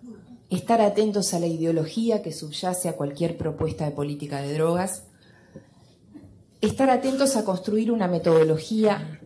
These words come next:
una metodología que en la gestión de riesgos y daños yo entiendo que no es una técnica,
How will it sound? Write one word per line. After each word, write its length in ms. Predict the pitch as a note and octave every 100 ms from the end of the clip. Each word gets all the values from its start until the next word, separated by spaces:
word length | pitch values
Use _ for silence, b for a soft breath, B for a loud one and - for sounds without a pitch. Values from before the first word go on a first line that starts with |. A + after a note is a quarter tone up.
| -
una 180 | A3 B3
metodología 800 | A3 G3 F#3 F3+ F3+ A3+ A#3 A3+
que 460 | F#3+ F3+ - - _
en 140 | F3+ F3
la 100 | E3+
gestión 360 | F3 F3 A3
de 120 | A3 G#3
riesgos 340 | G3 G3+ G3
y 20 |
daños 320 | F3+ G#3 G#3 -
yo 80 |
entiendo 500 | F#3 F3+ G3+ G3 G3+
que 460 | G3 F3+ F3+ F3+ - - _ _ _ _
no 140 | F3+
es 160 | G3 -
una 180 | E3 D#3
técnica, 600 | E3 D3 C#3+ C#3 B2+